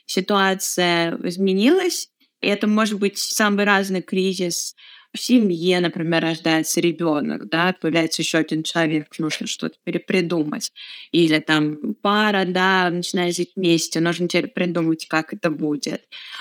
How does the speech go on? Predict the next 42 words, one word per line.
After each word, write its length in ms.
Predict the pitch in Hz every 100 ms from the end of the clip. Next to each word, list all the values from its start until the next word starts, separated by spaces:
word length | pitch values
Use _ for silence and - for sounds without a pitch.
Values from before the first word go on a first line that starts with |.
| -
А, 220 | 175 170
либо, 460 | 175 214 190 185
да, 160 | 165 190
что-то 340 | 202 180 -
меняется 460 | 180 180 170 165 180
в 80 | 180
обществе, 640 | 220 214 - 185 - 185
либо 420 | 170 165 180 170 -
у 40 | 170
нас 260 | 165 -
увольняют 320 | 180 170 165
с 100 | 165
работы 640 | 180 160 190 254 247 196 180
и 20 |
так 240 | 170 165
далее, 300 | 180 170 165
и 40 | -
так 160 | 170
далее. 320 | 170 254 359
Нам 220 | 208 233 208
нужно 340 | 208 220 208 - - - _
придумать, 580 | 214 180 196 226 220 -
как 340 | 190 196 -
теперь 240 | - - 185
по-новому 540 | 185 196 202 165 160
жить, 240 | 160 311 -
потому 180 | 202
что 100 | 202
по-старому 520 | - 180 - 208 220 170
больше 260 | 180 -
не 60 | 185
получается. 720 | - 196 208 185 160 - - _ - - - _
Естественно, 680 | 180 - 214 269 294 254
мы 320 | 226 196 185 180
чувствуем 460 | - 196 - 185
растерянность 720 | 175 175 - 240 370 320 214 -
в 60 |
этом 260 | 180 - 180
месте, 520 | 190 165 - - -
да, 240 | - 175 190
потому 360 | _ 160 160
что 400 | 170 - 165 160